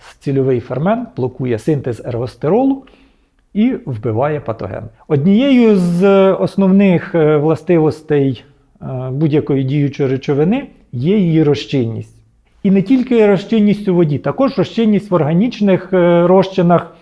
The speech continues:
тому що молекулі, е, доводиться проходити як через водні розчини в клітинах, так і через, е, ліпофільні структури, в тому числі мембрани, всякі, е,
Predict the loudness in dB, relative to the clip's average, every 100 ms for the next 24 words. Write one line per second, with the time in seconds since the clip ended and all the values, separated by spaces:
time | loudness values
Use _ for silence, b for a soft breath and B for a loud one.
0 | B B 0 0 0 0 4 4 2 B
1 | B 2 2 2 2 4 4 4 4 2
2 | 0 2 2 2 2 -2 -2 -2 0 2
3 | 2 0 2 2 2 -2 0 2 2 2
4 | 2 2 2 0 0 0 0 -2 0 0
5 | 0 -2 -2 -2 -2 -4 -2 0 2 0
6 | -2 -14 b b b -10 -4 -2 0 0
7 | 0 -2 2 2 2 2 2 0 -2 -2
8 | -4 -2 0 2 0 0 -2 -2 -4 -4
9 | -2 -2 -2 0 2 2 0 -2 -4 -4
10 | 0 -2